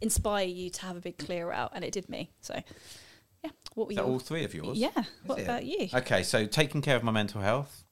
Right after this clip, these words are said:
Speaker 1: Mm-hmm.
Speaker 2: which is something that we talked about in the last bit. Um, yeah, that was really important to me and something I needed to do.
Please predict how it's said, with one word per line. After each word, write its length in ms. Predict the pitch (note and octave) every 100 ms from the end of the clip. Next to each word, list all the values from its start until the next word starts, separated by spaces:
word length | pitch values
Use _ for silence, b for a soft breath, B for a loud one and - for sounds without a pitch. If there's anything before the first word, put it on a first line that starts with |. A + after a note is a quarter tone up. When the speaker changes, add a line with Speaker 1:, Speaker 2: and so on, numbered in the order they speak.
| -
Speaker 1:
Mm-hmm. 240 | G3+ A3
Speaker 2:
which 100 | C4+
is 80 | F#2+
something 260 | F#2+ E2 F2+
that 60 |
we 80 | F#2
talked 300 | F2+ - -
about 300 | F2+ F#2 F2
in 80 | F2+
the 80 | F2
last 280 | F2+ F2 -
bit. 220 | G2 - - -
Um, 580 | F#2+ F#2 F2+ F2 E2+ E2 - -
yeah, 160 | G2
that 140 | F2 -
was 140 | E2
really 180 | F2 F2+
important 340 | E2 G2 D2 -
to 80 |
me 180 | F2 E2+
and 240 | E2 E2 D2
something 240 | - -
I 40 | D#2+
needed 300 | D#2+ D2 D2+
to 140 | -
do. 240 | E2+ D#2+